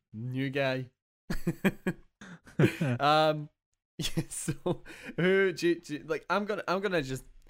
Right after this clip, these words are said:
Speaker 1: yeah, like, I, I agree with what you're saying though. I don't think these, these might not be the best performances of all time, just the same as it wasn't when I done, you know, we done the, the male performances.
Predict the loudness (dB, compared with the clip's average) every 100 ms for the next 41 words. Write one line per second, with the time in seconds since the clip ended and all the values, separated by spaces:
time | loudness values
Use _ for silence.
0 | -20 _ _ _ 0 2 0 -2 -4 -2
1 | -4 -4 -6 -6 -4 -6 -8 -8 -8 -4
2 | 0 2 2 0 -2 -4 -6 -14 _ -6
3 | -4 -2 -2 -4 -4 -6 -8 -12 _ _
4 | _ -12 -4 -2 0 0 -4 -12 -20 _
5 | -12 -6 -6 -8 -10 -6 -4 -4 -4 -6
6 | -2 -4 -4 -6 -4 -4 -4 -6 -4 -6
7 | -8 -8 -6 -4 -4 -6 -6 -12 _ _
8 | _ _ -10 -8 -8 -6 -6 -4 -6 -8
9 | -8 -8 -2 -2 -2 -6 -8 -12